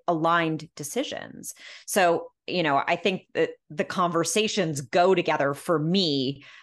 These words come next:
um, because I think that in order to build a better world, we have to be better for ourselves. Um, and, and that starts with really being able to, like,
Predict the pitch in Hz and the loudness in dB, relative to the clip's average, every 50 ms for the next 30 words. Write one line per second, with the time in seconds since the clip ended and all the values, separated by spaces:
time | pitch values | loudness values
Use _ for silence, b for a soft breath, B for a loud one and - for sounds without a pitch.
0 | B B 160 156 147 143 143 147 147 139 135 - _ - 156 - 143 - 156 143 | B B 0 2 2 2 2 0 0 -2 -4 -4 _ -2 -2 -2 -4 -6 -8 -4
1 | - 151 147 139 143 143 131 139 131 135 127 127 127 131 131 127 - _ _ _ | -2 -2 -2 -2 -2 -2 -2 0 0 0 -2 -2 -4 -6 -6 -8 -14 _ _ _
2 | _ - 147 147 143 135 139 - 135 123 - 127 123 135 127 123 123 120 - 135 | _ -4 -2 -2 -2 -4 -4 -4 -4 -4 -4 -4 -4 -4 -4 -4 -4 -4 -6 -8
3 | 135 123 123 143 - - 127 - 131 123 127 - 123 117 127 123 120 120 - _ | -8 -4 -6 -6 -6 -6 -10 -8 -8 -10 -6 -4 -4 -2 -2 -2 -4 -6 -10 _
4 | _ _ _ _ - - 120 120 120 - 117 - - - - 113 113 117 151 240 | _ _ _ _ -8 -4 -4 -2 -2 -4 -4 -6 -8 -8 -6 -6 -4 -2 -2 -4
5 | 262 254 - - - b b b b b b b b b - 131 123 123 127 127 | -4 -6 -12 -14 -14 b b b b b b b b b -8 -6 -4 -4 -6 -6
6 | 127 120 - - _ 139 139 139 131 131 - 143 135 127 120 113 110 - - - | -8 -8 -10 -10 _ -4 -4 -2 -4 -4 -6 -6 -4 -4 -4 -4 -6 -6 -8 -6
7 | - - 151 143 147 143 - - - 120 120 _ - 139 131 127 127 127 127 131 | -2 0 0 0 0 -2 -6 -10 -10 -10 -10 _ -4 -4 -2 -2 -4 -4 -4 -4
8 | 135 131 127 120 127 127 127 - 123 120 - - 123 117 113 - - | -4 -4 -2 -2 -2 -4 -4 -4 -6 -8 -8 -10 -8 -8 -8 -10 -10